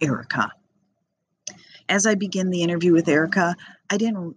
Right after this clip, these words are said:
think we would have such a conversation about Erica's name and that she is Erica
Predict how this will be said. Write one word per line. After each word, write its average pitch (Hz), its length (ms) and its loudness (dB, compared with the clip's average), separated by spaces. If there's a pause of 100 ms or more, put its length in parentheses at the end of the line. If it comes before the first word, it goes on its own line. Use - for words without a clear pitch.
(120)
think 247 260 0
we 185 120 2
would 170 100 2
have 175 160 2
such - 300 -2
a - 120 -8
conversation 202 640 -2
about 185 160 -4
Erica's 175 380 -2
name 151 520 6
and 165 180 8
that 170 180 4
she 190 140 0
is 175 200 -2
Erica 247 480 2